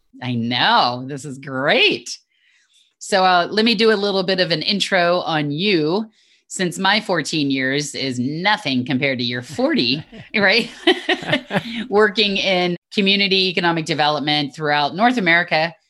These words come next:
more than forty years, as we said, with a deepening focus on entrepreneur-led economic development. So, Don, welcome,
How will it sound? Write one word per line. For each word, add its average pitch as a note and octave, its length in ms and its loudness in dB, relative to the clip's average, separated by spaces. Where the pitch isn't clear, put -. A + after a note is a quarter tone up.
more A#3+ 260 4
than A#3 180 2
forty A#3 260 4
years, A3 380 4
as F3+ 160 -6
we G3 120 0
said, G3 540 0
with D#3 140 -4
a D3 40 -6
deepening D3+ 400 -6
focus D3 380 -6
on C#3 160 -4
entrepreneur-led C3+ 800 -4
economic B2+ 480 -4
development. C3 640 -2
So, C3+ 160 -6
Don, C#3+ 360 -2
welcome, C4+ 560 2